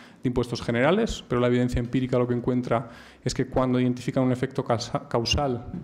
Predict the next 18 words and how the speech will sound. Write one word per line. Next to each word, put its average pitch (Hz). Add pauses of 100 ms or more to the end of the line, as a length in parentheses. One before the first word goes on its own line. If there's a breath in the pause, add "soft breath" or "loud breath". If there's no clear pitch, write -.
(120)
de 120
las 117
externalidades 120
positivas, 120 (240 loud breath)
este 139
efecto 120
es -
pequeño 165
y 131
no 123
justifica 123
solamente 123 (380 loud breath)
la, 120
el 120
alto 120
grado 117
de 117
subsidio. 135